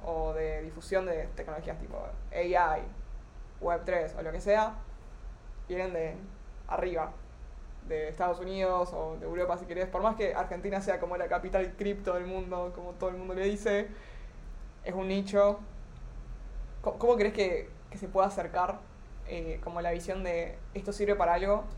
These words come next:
lo podés usar para cambiar realmente tu, tu día a día, a una porción del país que,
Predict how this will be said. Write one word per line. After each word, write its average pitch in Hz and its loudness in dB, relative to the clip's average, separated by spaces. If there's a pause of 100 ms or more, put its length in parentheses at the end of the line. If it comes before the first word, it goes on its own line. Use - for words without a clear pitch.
(300)
lo 160 -6
podés 180 2
usar 185 -2
para 170 4
cambiar 175 0 (480)
realmente 175 -2
tu, 175 -8
tu 165 -6
día 170 4
a - 6
día, 190 2 (760)
a 170 6
una 208 4
porción 196 0
del 202 2
país 175 4
que, 208 4